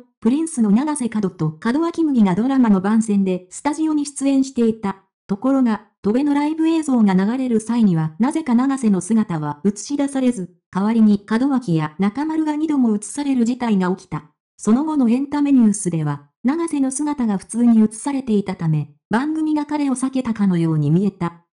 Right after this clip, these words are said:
ナンバー、愛のメンバーはもともとキンプリの一員だ。永瀬にとっては、彼らは旧友のようなものだが、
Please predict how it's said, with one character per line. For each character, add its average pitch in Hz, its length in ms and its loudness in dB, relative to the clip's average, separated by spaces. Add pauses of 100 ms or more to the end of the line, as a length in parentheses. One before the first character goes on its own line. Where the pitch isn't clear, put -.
(120)
ナ 285 160 0
ン 311 80 -2
バ 254 80 0
ー、 180 160 -2 (220)
愛 302 220 0
の 226 100 4
メ 214 140 4
ン 240 100 4
バ 185 200 0
ー - 20 0
は 143 240 -4
も 214 140 2
と 269 100 0
も 302 120 -4
と 294 120 -4
キ 320 160 -2
ン 320 100 0
プ 254 120 -4
リ 208 100 4
の 180 80 2
一 165 220 -2
員 208 220 6
だ。 185 240 -8 (240)
永 330 240 -2
瀬 302 120 -2
に 254 140 2
と 240 80 0
っ - 20 0
て 233 220 -2
は、 175 260 -2 (120)
彼 294 240 -2
ら 226 140 0
は 180 220 -8
旧 269 180 -2
友 311 260 2
の 302 100 0
よ 294 160 2
う 269 40 4
な 226 120 4
も 190 120 2
の 180 100 2
だ 165 120 -2
が、 147 160 -4